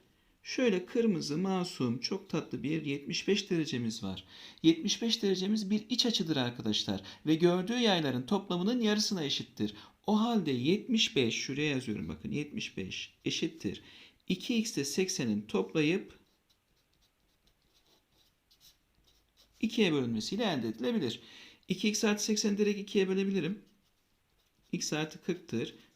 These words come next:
Kırk o tarafa eksi geçer. Yetmiş beşten kırk çıkarsa otuz beş olur ki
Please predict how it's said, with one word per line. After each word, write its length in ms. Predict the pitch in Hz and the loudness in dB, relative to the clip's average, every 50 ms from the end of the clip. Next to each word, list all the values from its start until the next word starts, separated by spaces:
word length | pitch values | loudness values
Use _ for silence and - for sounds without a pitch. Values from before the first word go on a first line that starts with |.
| _ | _
Kırk 220 | - - 208 208 196 | -2 -2 0 0 0
o 60 | 190 | -2
tarafa 320 | - 185 180 185 - 180 | 0 -2 -2 -2 -4 -4
eksi 320 | - 175 175 - - 196 185 | -4 -4 -4 -4 -4 -2 0
geçer. 360 | 175 147 - - 147 131 139 | 0 -2 -2 -2 -4 -2 0
Yetmiş 380 | 160 165 165 165 - 170 - | 0 -2 -2 -4 -6 -8 -4
beşten 360 | - 175 175 - - 175 170 - | -4 -4 -4 -4 -4 -6 -6 -4
kırk 220 | - 196 - - | -6 -6 -6 -6
çıkarsa 400 | - 160 - 139 123 131 - - | -8 -6 -6 -4 -4 -4 -6 -6
otuz 340 | - - - - 170 165 175 | -8 -8 -10 -10 -8 -6 -2
beş 220 | 185 196 - - | -2 -2 -2 -2
olur 280 | 175 143 127 113 117 - | -2 -2 -4 -4 -6 -6
ki 440 | - - 117 123 127 147 180 196 | -6 -4 -2 -2 -2 -2 -4 -6